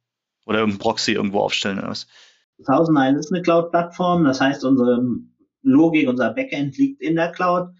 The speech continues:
Speaker 2: und das muss uns auch bewusst sein. Das heißt, sobald ich den Agenten deploy, kommuniziert er mit unserem Cloud-Backend,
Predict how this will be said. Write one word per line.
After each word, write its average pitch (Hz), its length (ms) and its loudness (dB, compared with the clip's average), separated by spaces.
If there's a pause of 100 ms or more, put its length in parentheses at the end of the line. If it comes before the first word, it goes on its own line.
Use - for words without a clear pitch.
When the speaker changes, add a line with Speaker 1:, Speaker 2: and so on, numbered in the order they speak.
(280)
Speaker 2:
und 131 120 2
das 127 340 0
muss 147 340 -2
uns 139 120 2
auch 117 140 0
bewusst 160 340 0
sein. 156 260 2
Das 135 160 -2
heißt, 127 380 -2
sobald 120 260 -2
ich - 80 -12
den 110 80 -6
Agenten 117 420 -4
deploy, 139 540 0
kommuniziert 113 560 0
er 117 100 2
mit 113 80 0
unserem 104 280 -6
Cloud-Backend, 135 720 -2